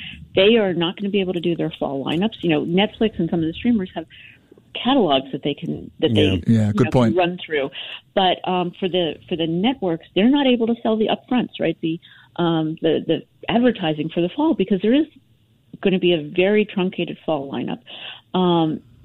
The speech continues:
Speaker 1: shows like, you know, our favorites like Abbott Elementary and Ghosts, they're not gonna, they're not gonna run. And I think in addition to the loss of that revenue for the networks, people's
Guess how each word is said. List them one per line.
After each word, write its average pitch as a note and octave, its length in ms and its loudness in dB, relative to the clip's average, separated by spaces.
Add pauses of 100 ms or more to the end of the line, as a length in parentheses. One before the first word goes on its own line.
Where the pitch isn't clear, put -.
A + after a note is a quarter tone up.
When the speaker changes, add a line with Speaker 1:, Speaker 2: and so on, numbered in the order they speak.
(300)
Speaker 1:
shows F#3 300 2
like, D#3+ 320 0
you E3 100 -8
know, C#3 320 -2
our D#3 120 -4
favorites D#3+ 420 -2
like D3 160 -4
Abbott D3 300 -2
Elementary D3+ 640 0
and C#3+ 100 -2
Ghosts, C#3+ 340 0
they're E3 100 2
not G#3 200 0
gonna, G3+ 220 2
they're F3 120 0
not E3+ 140 -4
gonna F3+ 160 -6
run. A3+ 160 2 (380)
And A3 100 4
I A3 60 4
think A#3+ 240 2 (120)
in G3+ 120 4
addition A3+ 480 2 (100)
to G3+ 260 0 (180)
the F#3 80 2
loss F3 360 0
of E3+ 100 -6
that E3 180 -4
revenue G#3 400 0
for - 60 -8
the D#3 100 -2
networks, E3 460 -2 (640)
people's D#4+ 320 2